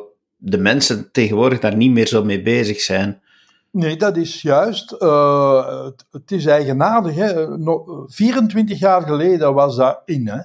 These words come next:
Speaker 2: Ik heb hier een tijdschrift, eh, Time en Newsweek, eh, met als titel Shakespeare Rocks. En dat was een moment dat er allerlei verfilmingen waren, onder andere van Baz Luhrmann,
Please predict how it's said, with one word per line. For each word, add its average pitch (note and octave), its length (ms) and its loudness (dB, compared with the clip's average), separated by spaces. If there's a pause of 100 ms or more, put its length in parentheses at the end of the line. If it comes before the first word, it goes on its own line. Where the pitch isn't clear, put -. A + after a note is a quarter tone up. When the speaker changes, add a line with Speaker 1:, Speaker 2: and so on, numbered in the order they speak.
(320)
Speaker 2:
Ik - 80 -20
heb D#3 180 -4
hier C3+ 220 -4
een B2+ 240 -4
tijdschrift, D#3+ 800 -2
eh, C3 440 0 (640)
Time F3 460 2
en C#3 140 2
Newsweek, F#3+ 960 -2 (160)
eh, C3 320 2
met C#3 180 -2
als C3+ 300 0
titel F#3+ 460 0
Shakespeare F#3+ 800 0
Rocks. - 800 -2 (460)
En C#3+ 400 2
dat B2+ 160 4
was F3+ 220 2
een F#3 80 2
moment E3 400 0
dat D#3+ 220 0
er C3 200 -6
allerlei E3 580 2
verfilmingen F#3 720 -2
waren, G3 320 2
onder C#3+ 300 2
andere C3 340 0
van A#2+ 260 -2
Baz A#2 320 0
Luhrmann, E3+ 600 -2